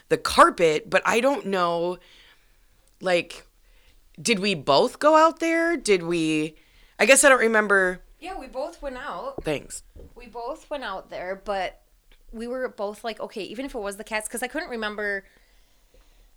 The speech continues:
Speaker 1: They weren't gonna be able to move the box.
Speaker 2: Yeah, like, the box was so heavy that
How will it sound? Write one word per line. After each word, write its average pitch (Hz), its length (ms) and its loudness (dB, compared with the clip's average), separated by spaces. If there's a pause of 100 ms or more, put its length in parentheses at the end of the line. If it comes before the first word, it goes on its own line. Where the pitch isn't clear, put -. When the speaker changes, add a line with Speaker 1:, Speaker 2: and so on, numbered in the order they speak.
(160)
Speaker 1:
They 202 80 6
weren't 269 180 8
gonna 240 160 4
be 226 80 10
able 220 160 8
to 196 60 2
move 202 260 6
the 160 60 0
box. 135 460 6
Speaker 2:
Yeah, 214 260 4
like, 214 180 -4
the 240 80 -4
box 220 240 -2
was 285 140 -6
so 180 300 -2
heavy 190 280 -4
that 185 220 -2